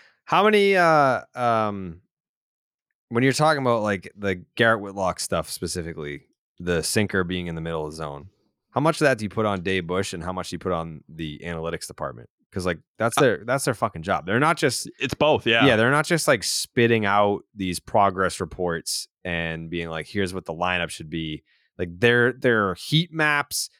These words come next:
Speaker 1: Like, there's all kinds of shit that the analytics team is looking at where you can determine where a guy should be pitched. Pretty,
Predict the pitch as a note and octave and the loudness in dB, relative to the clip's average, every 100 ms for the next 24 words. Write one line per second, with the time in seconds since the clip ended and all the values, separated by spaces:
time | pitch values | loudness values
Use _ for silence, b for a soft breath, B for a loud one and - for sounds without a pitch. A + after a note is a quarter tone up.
0 | - B2 D#3 - - F3+ G3+ - F#3 E3 | -4 0 0 0 2 4 4 2 0 2
1 | A2+ - - C3+ - F#2+ G#2+ A#2+ A#2 G#2+ | 0 0 0 0 0 -14 -8 -2 0 2
2 | A#2 - - C3 B2+ G2 F2+ G2+ B2+ C3+ | 0 -2 -2 -2 -2 -4 -2 -2 0 0
3 | D3+ - _ _ _ _ - A#2+ A#2+ A2+ | 0 -2 _ _ _ _ 0 4 4 6
4 | A2 G#2 G2 - _ _ _ _ _ - | 4 4 0 -6 _ _ _ _ _ -14
5 | A#2+ B2+ E3 - E3 B2+ A#2 G#2+ F#2+ A#2 | -4 2 4 6 4 4 0 -2 -2 -4
6 | - B2+ B2 A#2 G2+ F#2+ F#2+ A2 A2+ G2+ | 0 2 4 4 0 0 2 4 6 4
7 | F#2+ G#2+ G#2+ G#2 G#2 - - G#2 F#2 F2 | 4 4 4 2 0 -2 -2 -2 -4 -8
8 | - - G2 D2 - - - _ - - | -10 -6 -4 -4 -6 -14 -18 _ -8 4
9 | G#3 B3 | 6 6